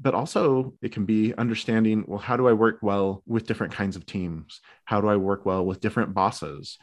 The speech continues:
that have different personality types? All of those things can help us to grow and give us more opportunity.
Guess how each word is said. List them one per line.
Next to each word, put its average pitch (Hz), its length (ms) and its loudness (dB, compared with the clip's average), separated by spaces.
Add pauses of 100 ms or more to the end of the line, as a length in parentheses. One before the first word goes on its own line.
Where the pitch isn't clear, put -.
(140)
that 98 180 -2
have 98 160 -4
different 110 280 -4
personality 98 600 -2
types? - 480 -14 (320)
All 127 180 2
of 135 80 2
those 113 180 2
things 117 260 -2 (200)
can 95 120 -6
help 110 240 -2
us - 120 -6
to 85 100 -12
grow 87 580 -2
and 90 440 -4 (140)
give 131 200 2
us 117 180 2
more 110 580 2
opportunity. - 720 -6